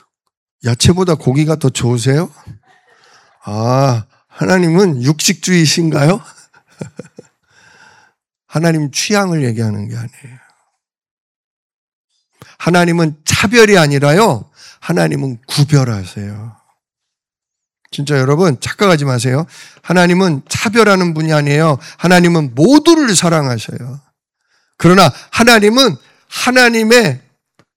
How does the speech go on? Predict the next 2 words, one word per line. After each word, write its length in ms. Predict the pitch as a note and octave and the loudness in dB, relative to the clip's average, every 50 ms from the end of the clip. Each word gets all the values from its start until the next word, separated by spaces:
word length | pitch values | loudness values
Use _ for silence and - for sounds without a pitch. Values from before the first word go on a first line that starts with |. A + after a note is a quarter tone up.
| _ _ _ _ _ _ _ _ _ _ _ _ _ _ _ _ _ _ _ _ _ _ _ - B2 | _ _ _ _ _ _ _ _ _ _ _ _ _ _ _ _ _ _ _ _ _ _ _ -6 0
약속을 680 | B2+ D3 D#3+ F3+ E3 - - - G#3 F#3+ G3+ G3 E3+ - | 2 4 4 4 2 0 0 0 0 2 2 0 0 2
따라 500 | - D#3+ D3+ E3 F#3+ E3 B2 G#2+ G2+ - | 0 0 2 2 2 0 0 -2 -8 -16